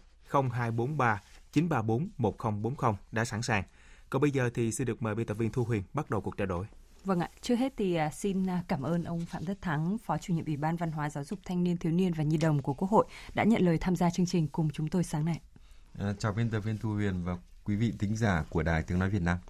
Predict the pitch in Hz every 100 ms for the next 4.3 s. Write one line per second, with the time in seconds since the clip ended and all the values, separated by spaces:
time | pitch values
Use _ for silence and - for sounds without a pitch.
0 | - 175 156 - - 285 330 226 160 143
1 | 131 - 226 208 196 - 214 202 202 202
2 | 196 254 262 240 240 165 165 160 170 151
3 | 202 - - - - - 262 - - 196
4 | 170 165 262